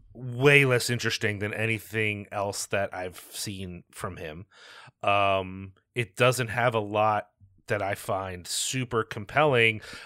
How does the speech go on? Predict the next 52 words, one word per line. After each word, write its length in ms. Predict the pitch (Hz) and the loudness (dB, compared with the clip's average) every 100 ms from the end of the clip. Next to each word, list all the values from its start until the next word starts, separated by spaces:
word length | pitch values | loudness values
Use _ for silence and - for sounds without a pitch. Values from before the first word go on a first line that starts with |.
| - | 4
though 180 | 123 120 | 8 8
I, 100 | 120 | 6
I 100 | 117 | 2
think 200 | 123 127 | 0 0
you're 100 | 120 | -2
probably 280 | 113 120 107 | 2 2 2
right. 340 | 104 107 107 - | 2 2 2 -2
If, 220 | 107 - 120 | -8 -6 -6
if 200 | 113 - | -4 -2
we 120 | 113 | -4
could 180 | 113 98 | -4 0
get 140 | 104 | 0
a 80 | 92 | 0
real 240 | 104 101 | -2 -4
copy 340 | - 113 110 95 | -2 -4 -4 -6
of 100 | 90 | -6
it, 140 | 87 | -12
it 100 | 98 | -12
would 160 | 92 85 _ 107 | -12 -14 _ -16
look 360 | 104 107 92 - _ _ - | -8 -6 -6 -14 _ _ -10
pretty 240 | 120 98 | -8 -4
good. 440 | 107 117 87 80 - - - - | 0 0 0 -8 -10 -18 -20 -6
But 280 | - 113 98 - | 4 4 4 0
in 180 | 127 | 0
the 80 | 117 | 0
version 320 | 107 127 120 | 0 0 0
that 120 | 110 98 | -2 0
we're 160 | 120 | -2
seeing, 340 | - 113 104 104 | 0 -2 -2 -6
I, 80 | - | -6
I'm, 240 | 110 110 98 | -8 -8 -6
I'm 380 | 107 104 101 95 - - - | -6 -6 -10 -14 -20 -20 -8
not 300 | 110 113 113 | 0 2 2
as 160 | 101 | -2
impressed 480 | 101 - 104 95 - | -8 -4 -4 -2 -4
by 140 | 101 95 | -6 0
that 320 | 147 151 131 | 6 6 6
aspect. 440 | 113 - 120 110 | 2 0 -2 -2
I'm 140 | 101 98 | -6 -2
really 240 | 113 107 | -2 -2
just 260 | 104 - - | -4 -10 -10
thinking 240 | 120 107 | -10 -6
about 220 | 101 98 | -6 -6
the 60 | 101 | -8
story. 580 | - 147 139 135 123 - - - | -2 2 4 4 4 0 -14 -12
Story 460 | - - 131 127 120 | -10 0 2 6 4
is 160 | 117 - 113 | 4 -4 0
not 220 | 120 117 | 0 2
that 120 | 113 | 0
interesting 380 | 120 110 117 107 | 0 -4 -6 -6
to 120 | - | -8
me. 560 | 107 107 104 104 101 | -4 -2 -2 -2 -4